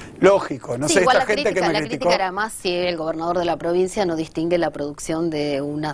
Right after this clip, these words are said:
Speaker 2: de una región,
Speaker 1: Sí, la
Speaker 2: como lo
Speaker 1: distingo
Speaker 2: sé.
Speaker 1: perfectamente bien, pero lo que quiero decir es que son esas mandarinas. Pero
Speaker 2: Tipo
Speaker 1: está bien, después lo
Speaker 2: bergamota.
Speaker 1: explica, después lo,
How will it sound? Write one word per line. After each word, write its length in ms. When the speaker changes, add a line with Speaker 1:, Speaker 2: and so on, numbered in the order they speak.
Speaker 2:
de 220
una 160
región, 320
Speaker 1:
Sí, 200
la 120
Speaker 2:
como 0
lo 60
Speaker 1:
distingo 360
Speaker 2:
sé. 80
Speaker 1:
perfectamente 720
bien, 240
pero 280
lo 120
que 140
quiero 160
decir 240
es 80
que 100
son 220
esas 240
mandarinas. 880
Pero 140
Speaker 2:
Tipo 100
Speaker 1:
está 40
bien, 200
después 200
lo 80
Speaker 2:
bergamota. 380
Speaker 1:
explica, 140
después 260
lo, 380